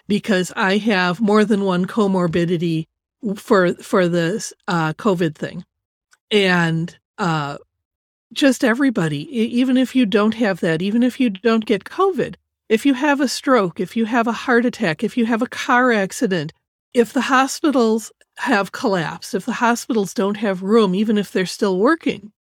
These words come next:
you could die of something that could otherwise be easily treated. Um, and so that personally, that worries me. What really gets me fired up I think, is, um, wealth inequality.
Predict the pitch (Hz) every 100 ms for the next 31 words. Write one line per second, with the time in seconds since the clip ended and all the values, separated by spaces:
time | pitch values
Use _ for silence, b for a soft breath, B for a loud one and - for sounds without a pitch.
0 | _ _ _ - 294 - 226 214 247 330
1 | 185 - 240 220 220 208 190 - 269 202
2 | 190 208 190 170 175 - 202 - 196 175
3 | 196 170 - - 180 170 - - - _
4 | _ _ _ _ _ - 185 170 165 165
5 | 208 196 _ _ _ _ - 214 208 -
6 | 220 202 220 247 220 - 254 226 - 226
7 | 180 170 165 180 190 190 165 160 175 -
8 | 165 214 _ _ _ - 240 269 220 285
9 | 285 247 247 240 262 202 175 - 214 220
10 | 226 226 240 330 - _ _ _ _ 208
11 | 202 - 240 233 - 226 208 196 190 185
12 | - - 208 190 180 170 175 - - 208
13 | 190 214 277 247 226 240 196 196 202 208